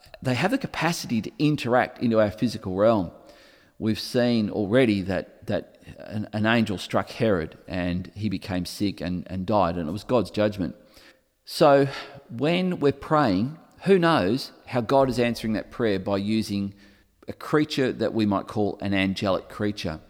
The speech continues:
But Hebrews chapter one, verse fourteen says this, "Are they not all ministering spirits sent out to serve for the sake of those who are to inherit salvation?" And that's speaking of angels. So there we see God uses some of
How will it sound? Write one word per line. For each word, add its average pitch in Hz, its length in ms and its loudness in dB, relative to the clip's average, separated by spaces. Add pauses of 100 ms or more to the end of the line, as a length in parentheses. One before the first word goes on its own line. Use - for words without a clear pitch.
(640)
But 113 100 -8
Hebrews 208 340 2
chapter 139 280 0
one, 117 320 4
verse 110 200 0
fourteen 101 580 0
says 92 360 0
this, 95 320 2 (680)
"Are 175 320 4
they 180 180 2
not 131 240 2
all 117 220 6
ministering 107 540 0
spirits - 680 -4 (240)
sent 135 420 2
out - 280 0
to 101 80 -6
serve 107 760 0 (280)
for - 100 -4
the 110 100 -2
sake 135 360 2
of 131 120 -2
those 98 440 2
who 104 160 0
are 104 340 2
to 131 140 -2
inherit 95 560 0
salvation?" 92 760 0 (420)
And 107 120 2
that's - 200 0
speaking 113 440 2
of 95 100 0
angels. 95 500 -2
So 104 180 -2
there 147 180 4
we 156 80 0
see 95 200 -2
God 127 380 4
uses 135 380 6
some 123 240 0
of 117 160 -2